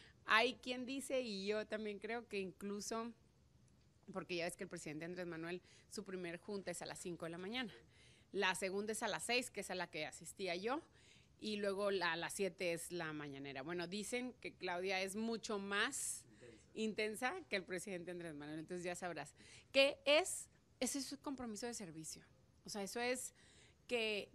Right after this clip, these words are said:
Speaker 1: que saben perfectamente que son elegidos por seis años y que solo tienen esos seis años para cambiarle la vida a los mexicanos, y por eso ese gran compromiso tanto del presidente Andrés Manuel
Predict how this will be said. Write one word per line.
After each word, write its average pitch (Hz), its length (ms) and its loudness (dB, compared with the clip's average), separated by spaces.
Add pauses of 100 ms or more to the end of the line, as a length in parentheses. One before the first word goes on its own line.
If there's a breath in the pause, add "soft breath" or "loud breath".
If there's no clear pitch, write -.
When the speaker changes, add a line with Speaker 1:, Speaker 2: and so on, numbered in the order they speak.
Speaker 1:
que 208 120 -2
saben 254 400 4
perfectamente 220 1080 -4
que 190 100 -8
son 226 220 -2
elegidos 240 540 -2
por 196 220 -4
seis 226 440 0
años 160 400 -6 (320 soft breath)
y 226 100 -4
que 262 140 2
solo 262 240 2
tienen 277 320 -4
esos 277 200 -2
seis 277 220 0
años 262 240 -2
para 220 240 -2
cambiarle 196 400 -2
la 240 100 0
vida 214 160 0
a 220 40 0
los 220 180 -4
mexicanos, 180 560 -4
y 214 60 -4
por 190 180 -2
eso 202 120 -6
ese 226 200 -2
gran 208 360 2
compromiso 196 600 -4
tanto 196 300 -4
del 170 100 -2
presidente 175 400 -8
Andrés 190 220 -6
Manuel 175 320 -4